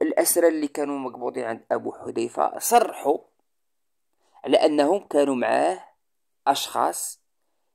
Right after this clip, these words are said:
يلقبون ولا زاد عندهم أسماء بالحسانية وهربوا. يعني من جاو هاد الأزواديين وهجموا على هاد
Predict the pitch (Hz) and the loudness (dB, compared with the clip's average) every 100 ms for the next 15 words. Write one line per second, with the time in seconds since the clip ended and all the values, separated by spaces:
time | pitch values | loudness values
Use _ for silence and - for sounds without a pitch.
0 | _ _ - 78 71 180 214 - - 143 | _ _ -4 -2 2 6 8 6 6 4
1 | 135 147 170 139 143 151 147 135 139 139 | 4 0 -2 -2 4 4 6 2 2 -2
2 | - - - 151 190 - - - - - | -2 -2 -2 0 0 -2 -8 -8 -6 0
3 | 160 156 90 - _ _ _ 143 147 143 | 2 2 0 -12 _ _ _ 4 6 4
4 | 123 - _ _ _ _ _ _ _ _ | 2 -6 _ _ _ _ _ _ _ _
5 | _ 113 113 117 110 214 208 185 - 143 | _ -10 -8 -6 10 10 10 6 0 4
6 | 143 135 120 107 107 107 - _ _ _ | 6 4 0 -10 -12 -14 -18 _ _ _
7 | _ _ - 120 170 208 214 180 180 156 | _ _ -4 2 4 4 2 2 2 2
8 | 151 - 131 | -4 -4 -4